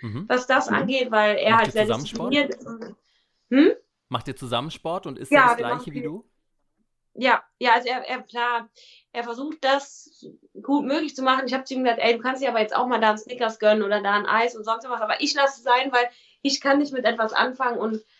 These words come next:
Speaker 2: also ich kann da nicht aufhören.
Speaker 1: Aha. <laughs>
Speaker 2: Deswegen,
Speaker 1: Ja,
Speaker 2: ähm,
Speaker 1: das kenn ich sehr gut. Mhm. Ähm.
Speaker 2: aber er unterstützt mich, also deswegen, das passt schon ganz gut, wenn man jemanden hat, der das so mitzieht. Weil meine Freundin, klar, wir uns auch versuchen, aber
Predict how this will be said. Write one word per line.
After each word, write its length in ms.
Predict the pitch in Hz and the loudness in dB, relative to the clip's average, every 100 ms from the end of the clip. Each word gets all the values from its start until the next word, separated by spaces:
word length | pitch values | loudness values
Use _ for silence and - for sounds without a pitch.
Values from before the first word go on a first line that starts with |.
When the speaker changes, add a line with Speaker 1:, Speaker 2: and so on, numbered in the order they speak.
| _ | _
Speaker 2:
also 140 | 214 | -4
ich 60 | 220 | 0
kann 100 | 277 | 2
da 60 | 269 | 2
nicht 180 | 220 - | 0 2
aufhören. 560 | 226 226 208 185 180 - - | 2 0 -2 -2 -2 -10 -18
Speaker 1:
Aha. 240 | 104 110 175 _ _ _ _ _ | -12 -12 -14 _ _ _ _ _
<laughs> 120 | - - | -10 -2
Speaker 2:
Deswegen, 400 | 220 220 226 233 | -2 -2 0 2
Speaker 1:
Ja, 160 | 151 226 - 202 | 2 0 -6 -6
Speaker 2:
ähm, 140 | 208 | -6
Speaker 1:
das 200 | 147 - | -6 -8
kenn 160 | 135 127 | -10 -10
ich 100 | - | -8
sehr 140 | 113 | -8
gut. 320 | 110 107 - 123 | -8 -12 -14 -14
Mhm. 420 | 120 120 156 - | -12 -10 -12 -10
Ähm. 180 | 127 123 | -6 2
Speaker 2:
aber 180 | 226 254 | 4 6
er 180 | 254 277 | 4 2
unterstützt 440 | 294 269 269 269 | -2 -6 -10 -12
mich, 140 | 247 233 - | -8 -4 -2
also 320 | 226 226 214 - | -2 -2 -8 -6
deswegen, 340 | 214 214 226 | -8 -4 -2
das 280 | 214 208 - _ _ _ _ | -2 -2 -8 _ _ _ _
passt 260 | - 240 - | 0 0 0
schon 160 | 220 214 | -2 0
ganz 220 | 196 - | -2 -4
gut, 140 | 220 | -2
wenn 120 | 214 | 0
man 140 | 214 202 | 2 2
jemanden 260 | 202 196 | 2 2
hat, 140 | 202 202 | 0 0
der 120 | 202 | 2
das 100 | 196 | 2
so 80 | 202 | 2
mitzieht. 500 | 208 202 - 202 196 | 0 -2 -8 -6 0
Weil 120 | 202 | 2
meine 160 | 208 214 | 2 0
Freundin, 400 | - 247 269 240 | 2 2 0 0
klar, 300 | 233 220 214 | 2 2 2
wir 60 | |
uns 120 | 220 - | -4 0
auch 200 | 277 294 | 0 0
versuchen, 320 | 247 247 247 | -4 -6 -6
aber 260 | 220 214 | -2 -2